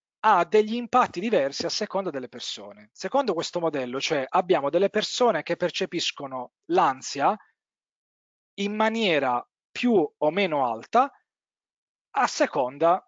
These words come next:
di quella che è la loro resilienza. Quindi abbiamo due colleghi, per esempio, entrambi hanno lo stesso compito, cioè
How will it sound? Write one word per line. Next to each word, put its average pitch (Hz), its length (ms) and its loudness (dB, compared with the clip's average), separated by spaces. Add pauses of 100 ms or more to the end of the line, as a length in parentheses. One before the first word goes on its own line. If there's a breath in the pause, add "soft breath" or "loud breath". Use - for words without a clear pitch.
(160)
di 165 280 -8
quella 170 340 2
che - 80 -4
è 220 40 0
la 165 80 0
loro 135 200 -6
resilienza. 104 640 -16
Quindi 165 240 0
abbiamo 156 360 2
due 190 200 2
colleghi, 117 400 -6
per 110 140 -14
esempio, 117 520 -10 (400 loud breath)
entrambi 220 600 0
hanno 165 520 0
lo 180 140 0
stesso 151 480 -6
compito, 170 600 0
cioè 139 300 -2